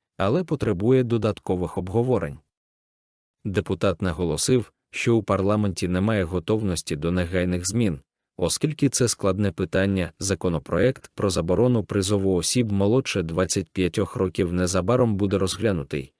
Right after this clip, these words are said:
а помилково покликані мають бути звільнені, окрім тих, хто добровільно воює. Веніславський додав, що зниження мобілізаційного віку до вісімнадцяти років не розглядається. Щодо мобілізації пенсіонерів,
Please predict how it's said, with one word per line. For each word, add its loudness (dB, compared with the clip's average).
а -2
помилково 2
покликані 0
мають 0
бути -4
звільнені, -2
окрім -4
тих, -4
хто 0
добровільно 2
воює. -2
Веніславський 0
додав, 0
що 0
зниження 2
мобілізаційного 0
віку 0
до -2
вісімнадцяти 6
років 8
не 8
розглядається. 0
Щодо 0
мобілізації 2
пенсіонерів, 0